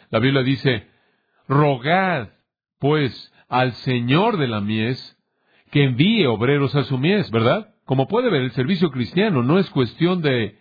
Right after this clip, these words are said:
reclutamiento, es cuestión de designación divina. En los días de Pablo leemos cómo predicarán a menos de que fueran enviados. ¿Y quién es el que envía?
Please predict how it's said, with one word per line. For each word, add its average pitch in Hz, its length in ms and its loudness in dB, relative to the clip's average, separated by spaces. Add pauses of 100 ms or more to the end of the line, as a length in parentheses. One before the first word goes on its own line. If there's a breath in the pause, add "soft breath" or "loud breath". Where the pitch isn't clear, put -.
reclutamiento, 135 1300 -2 (220)
es 123 180 -2
cuestión 139 680 0 (360)
de 123 240 0
designación 120 840 0
divina. 98 440 -2 (220)
En - 80 -6
los 95 140 -2
días 110 120 0
de 113 100 0
Pablo 123 280 0
leemos 117 420 -4 (420 soft breath)
cómo 131 220 -2
predicarán 117 680 -2
a 92 80 -6
menos 117 220 0
de 104 60 -6
que 101 100 -6
fueran 110 240 0
enviados. 113 500 0
¿Y 123 120 -4
quién 196 160 2
es 160 100 -2
el 117 100 0
que 113 100 -4
envía? 127 420 0